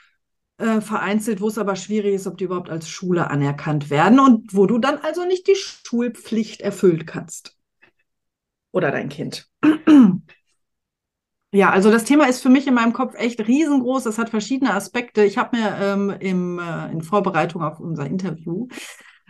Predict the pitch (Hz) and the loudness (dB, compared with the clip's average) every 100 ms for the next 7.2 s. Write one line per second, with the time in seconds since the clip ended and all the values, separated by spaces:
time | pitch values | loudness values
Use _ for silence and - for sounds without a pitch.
0 | _ - 175 180 180 180 202 - 302 302 | _ -8 -4 -2 -2 -4 -6 -4 -4 -2
1 | - 285 285 269 262 254 269 285 302 220 | 2 2 4 2 2 0 0 0 0 -2
2 | 214 220 240 190 180 269 - 214 208 220 | -2 0 2 2 0 -6 -4 0 0 -2
3 | 202 190 185 185 - 208 196 185 185 170 | -4 -4 -6 -6 -4 -4 -2 -4 -6 -12
4 | - 339 - 208 180 180 170 185 214 208 | -4 -4 -2 -4 -4 -2 -2 -2 -2 -2
5 | 226 240 202 214 208 208 - - 180 160 | -2 0 0 -2 -4 -8 -8 -2 -2 -2
6 | 226 359 - - 190 185 - - 214 208 | 0 0 -2 -4 -2 -2 -6 0 4 4
7 | 202 196 | 4 0